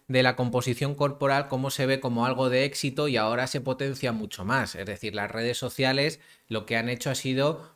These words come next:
pues, ser un altavoz de algo que solo vemos y que además, eh, parece como que queremos, ¿no? Es decir, esos cuerpos, esa vida, ese, ese estilo que, que mucha gente muestra que no es real y que detrás de eso hay muchos problemas.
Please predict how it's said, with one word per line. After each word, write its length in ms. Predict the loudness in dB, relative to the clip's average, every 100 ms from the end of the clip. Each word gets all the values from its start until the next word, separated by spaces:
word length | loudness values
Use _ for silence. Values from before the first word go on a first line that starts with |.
| -8
pues, 160 | -6
ser 260 | -2 0 0
un 80 | 0
altavoz 640 | 0 2 4 4 2 2
de 160 | 2 4
algo 400 | 2 2 0 -2
que 160 | -4
solo 400 | -2 -2 2 4
vemos 540 | 6 6 4 0 -4 -8
y 120 | -10
que 160 | -2 0
además, 580 | 2 0 0 -2 -4 -6
eh, 320 | -2 0 0
parece 380 | -2 -4 -4 -2
como 240 | 0 0
que 160 | -2 -2
queremos, 480 | 2 4 6 4 0
¿no? 200 | 0 0
Es 100 | 0
decir, 260 | 0 -2
esos 300 | -2 -2 -4
cuerpos, 680 | 0 4 4 2 4 4 2
esa 320 | -2 -2 0
vida, 680 | 2 4 4 6 6 6 4 -4 -12 0
ese, 640 | 0 2 4 6 4 2 -8 -6
ese 240 | -4 -2 -4
estilo 680 | -4 2 4 6 6 4
que, 380 | 0 0 0 0
que 80 | -2
mucha 340 | -2 -2 0 -2
gente 380 | 0 0 2 0
muestra 440 | 2 0 -2 -4
que 100 | -4
no 160 | -2 -2
es 60 |
real 640 | 0 0 6 8 8 6 2 -8 -10
y 100 | -8
que 180 | -4 -2
detrás 360 | -2 2 2 4
de 120 | 0
eso 160 | 0 -2
hay 60 |
muchos 340 | -4 -6 -6 -6
problemas. 640 | -2 2 4 4 2